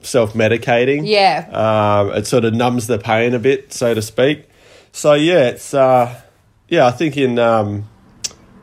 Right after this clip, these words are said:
Speaker 1: yeah, all of those, I would say, you know.
Speaker 2: Well, I kinda, my thing is, like, I struggle with this. So I had, um, I went a few years, <laughs> I always say, "Oh, I took time off alcohol," and people are like, <laughs> "Oh, when you were pregnant." And I was like, "No, no, I actually did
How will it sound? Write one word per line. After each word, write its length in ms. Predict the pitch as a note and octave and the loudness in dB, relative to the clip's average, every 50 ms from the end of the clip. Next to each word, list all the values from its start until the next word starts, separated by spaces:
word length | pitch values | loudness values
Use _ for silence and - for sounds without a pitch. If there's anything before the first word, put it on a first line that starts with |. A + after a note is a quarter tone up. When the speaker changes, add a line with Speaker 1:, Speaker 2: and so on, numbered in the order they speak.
| - - - | -20 -18 -6
Speaker 1:
yeah, 300 | - C#3+ D3+ B2 F#2+ G2 - - - | -2 0 2 2 0 -2 -8 -14 -4
all 200 | D3 C#3+ E3+ D3 | -2 0 2 2
of 80 | A#2+ A2+ | 2 2
those, 280 | A#2+ C3+ B2 G#2 - | 2 2 2 0 -4
I 220 | A2+ G#2 G#2+ G#2 G#2 | -4 -4 -2 -2 -2
would 100 | G#2 G#2 | -4 -4
say, 420 | - - A2+ A2 G#2 G2+ G2 F2+ F#2+ G2+ | -2 0 2 2 2 2 0 -4 -6 -6
you 100 | G2 G2 | -4 -2
know. 220 | G2+ A#2 C#3+ D#3 - - - - - - - - - - | -2 -2 -2 -4 -8 -14 -20 -20 -20 -20 -20 -20 -16 -4
Speaker 2:
Well, 320 | A#3+ C#4 C#4+ C#4+ C#4+ C#4 - | 0 2 4 4 4 2 0
I 160 | C4+ C#4+ D4+ | -4 -6 -6
kinda, 560 | - - - G#4+ A4 A4 A#4+ A#4+ - - A#3 | -10 -8 -8 -6 -6 -4 -2 -2 -2 -2 -2
my 240 | A#3 A#3 B3 C#4 D4 | -2 -2 -2 -2 -4
thing 240 | - E4+ D4+ B3+ A3 | -6 -8 -8 -6 -6
is, 240 | G3+ G#3 F#3+ - F#3 | -6 -8 -8 -8 -10
like, 200 | G3+ G#3 - A3+ | -10 -8 -4 -2
I 120 | A#3+ B3+ | -2 -2
struggle 580 | - - - - - - G#3 F#3+ G3 F#3 G3+ G3 | -2 -4 -8 -10 -4 0 0 2 2 2 0 0
with 140 | G3 F3 | 0 -2
this. 200 | F#3+ E3+ F3 F3 | -4 -6 -8 -8
So 240 | - - A3 G3 F#3 - | -8 -6 -4 -4 -4 0
I 240 | F3+ G3+ G#3+ A3 A3+ | 2 2 2 2 0
had, 500 | G#3+ G#3 G#3+ G3+ G3 F#3 F3+ D#3+ - - | -2 -2 -2 0 0 0 -2 -4 -10 -6
um, 580 | - F#3 F#3 F3 E3+ E3 E3 E3 E3 E3 E3 - | -2 -2 0 0 -2 -4 -6 -8 -10 -10 -10 -4
I 180 | - F#3 F#3 F#3+ | -2 0 0 2
went 280 | F#3+ G3 G3 F3 - - | 0 0 -4 -4 -6 -8
a 60 | F#3 | -10
few 200 | - - F#3+ F#3 | -10 -10 -8 -6
years, 460 | F3+ F3 F3 E3+ E3+ E3+ E3 - - | -4 -2 -2 -2 -2 -4 -6 -6 -6
<laughs> 20 | - | -6
I 380 | G#3+ F#3+ B3 A#3+ - G3+ G#3+ | -4 -4 -4 0 2 4 4
always 240 | G#3+ G#3+ G#3+ G#3 - | 6 4 2 0 0
say, 160 | G#3 F3+ E3 | 0 0 0
"Oh, 100 | - F3 | 2 2
I 80 | F3+ F3 | 2 0
took 220 | F3 - E3 D3+ | 0 -6 -10 -4
time 180 | - F3 D#3 E3 | -2 -2 -2 -2
off 100 | E3+ - | -4 -4
alcohol," 300 | E3 D3+ D#3+ E3 F3+ D#3 | -4 -4 -4 -4 -6 -6
and 80 | E3 | -6
people 180 | D#3+ F3+ E3 F3 | -6 -8 -6 -6
are 60 | D#3 | -6
like, 80 | D#3+ - | -6 0
<laughs> 40 | - | 0
"Oh, 320 | A#3+ A3+ A#3+ A3+ A#3 - | 2 2 4 4 2 2
when 180 | - F#3 F#3+ F#3+ | 0 -2 -4 -6
you 80 | F#3+ F3 | -6 -6
were 60 | E3 | -4
pregnant." 320 | G3+ F#3 F3 F3 E3 A#2+ | -6 -4 -4 -4 -4 -2
And 80 | - F3 | 2 2
I 60 | F3 | 2
was 100 | E3+ E3 | 2 2
like, 160 | E3+ - - | 0 0 2
"No, 180 | G3 G3+ F#3+ F3 | 2 2 2 2
no, 100 | E3+ D3+ | 0 -2
I 100 | C#3 A#2 | -4 -4
actually 600 | - - E3 E3 F#3 F#3+ - - - F3+ E3+ E3+ | -2 0 0 0 0 -2 -4 -8 -6 -6 -6 -4
did 360 | D#3+ F3 E3+ E3 D3 D#3 | -4 -4 -4 -4 -4 -8